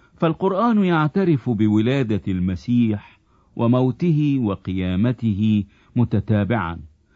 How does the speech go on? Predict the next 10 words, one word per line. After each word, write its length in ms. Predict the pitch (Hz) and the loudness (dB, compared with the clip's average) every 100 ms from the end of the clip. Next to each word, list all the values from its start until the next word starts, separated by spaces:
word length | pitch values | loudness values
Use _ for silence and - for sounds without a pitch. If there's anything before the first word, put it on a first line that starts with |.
| _ _ | _ _
كما 260 | 160 143 139 | 0 2 2
يشهد 800 | 180 160 - 139 117 127 117 | 0 -2 -2 -2 0 0 -2
جميع 500 | 92 107 113 127 95 | -2 0 2 0 0
المسيحيين، 1000 | 104 95 95 - 98 - 98 95 117 85 73 _ _ _ _ | 0 0 -2 -4 -10 -6 -4 0 0 -2 -6 _ _ _ _
متأكدين 920 | 135 139 165 156 - 170 190 208 156 123 | -2 0 0 -2 -4 -4 -2 0 0 2
من 280 | 120 110 | 0 0
تاريخية 1160 | - 113 107 104 101 147 143 110 95 - 95 87 | -2 -2 0 -2 -2 -2 0 0 -2 -2 -4 -2
موت 420 | 92 110 113 92 | -2 -2 -2 -2
ابن 300 | 101 80 92 | -4 -2 -2
مريم. 400 | 98 98 87 82 | -2 -2 -6 -10